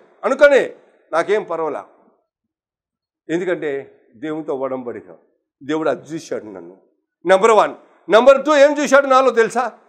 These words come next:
ఆయనకి ఇచ్చిన మాట ప్రకారము ఆదివారము, మరుసటి గృహప్రవేశమైన మరుసటి ఆదివారం నుంచి ఆయన మందిరానికి వెళ్ళటం ప్రారంభించాను.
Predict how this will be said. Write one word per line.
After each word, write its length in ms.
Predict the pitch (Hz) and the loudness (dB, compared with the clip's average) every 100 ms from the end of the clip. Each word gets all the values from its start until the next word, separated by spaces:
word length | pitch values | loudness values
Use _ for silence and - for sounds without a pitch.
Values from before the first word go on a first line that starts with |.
| _ _ 160 | _ _ 0
ఆయనకి 240 | 226 247 | 2 0
ఇచ్చిన 220 | 262 285 | 0 2
మాట 220 | 247 269 285 | 6 6 6
ప్రకారము 760 | 269 262 226 254 262 302 - - _ _ | 4 4 4 4 6 4 2 -8 _ _
ఆదివారము, 720 | 160 262 285 269 226 165 127 - | 2 4 6 6 4 0 -4 -12
మరుసటి 840 | 135 214 285 262 262 262 254 185 139 | 0 4 4 4 2 2 0 -2 0
గృహప్రవేశమైన 920 | 214 277 277 269 269 254 233 254 262 | 4 6 6 6 6 4 2 0 0
మరుసటి 460 | 254 214 254 254 254 | 2 0 0 0 2
ఆదివారం 600 | 208 254 269 254 233 226 | 4 4 4 2 0 -2
నుంచి 380 | 220 220 175 - _ _ 147 | -6 -4 -6 -8 _ _ 2
ఆయన 200 | 190 208 | 2 2
మందిరానికి 580 | 180 208 214 220 202 | 0 0 2 2 2
వెళ్ళటం 340 | 170 190 214 202 | 0 0 0 -4
ప్రారంభించాను. 920 | 196 202 202 208 208 208 214 220 | 0 2 2 -2 -4 -2 -2 -2